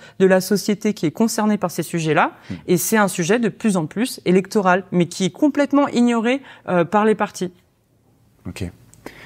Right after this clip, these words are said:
Speaker 2: Non, c'est vrai qu'il doit y avoir une grosse tranche, surtout que la plupart des, des personnes qui possèdent des, des crypto-monnaies, et dont du Bitcoin pour la majeure partie,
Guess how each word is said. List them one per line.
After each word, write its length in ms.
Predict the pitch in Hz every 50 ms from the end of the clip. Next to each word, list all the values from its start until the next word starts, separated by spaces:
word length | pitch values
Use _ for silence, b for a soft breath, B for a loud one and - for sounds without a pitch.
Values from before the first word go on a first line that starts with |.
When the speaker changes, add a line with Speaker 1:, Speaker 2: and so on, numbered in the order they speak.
| B B - -
Speaker 2:
Non, 60 | 85
c'est 100 | - - 87
vrai 100 | 90 90
qu'il 100 | - 90
doit 100 | 87 85
y 60 | 85
avoir 140 | 82 82 82
une 120 | 85 85 82
grosse 220 | 82 90 95 -
tranche, 220 | - - 110 107 -
surtout 360 | - 101 - - 104 107 101
que 500 | - 87 82 80 78 76 76 76 76 76
la 140 | 76 78 76
plupart 320 | - - - 95 90 85
des, 600 | 73 78 76 76 73 73 73 71 71 71 71 71 B B B B B B B B B
des 80 | - -
personnes 320 | - 87 - - 98 95
qui 140 | 87 - -
possèdent 440 | - - 98 90 - - 95 85 80
des, 220 | 76 85 78 76
des 140 | 71 78 76
crypto-monnaies, 880 | - - - - - 82 80 80 82 85 85 82 80 76 71 69 69 69
et 40 |
dont 140 | 76 80 82
du 160 | 80 73 80
Bitcoin 480 | 71 76 76 - - 85 82 85 82 76
pour 140 | - - 73
la 80 | 69
majeure 280 | 69 73 76 - 80 73
partie, 420 | - - 76 - - - 95 104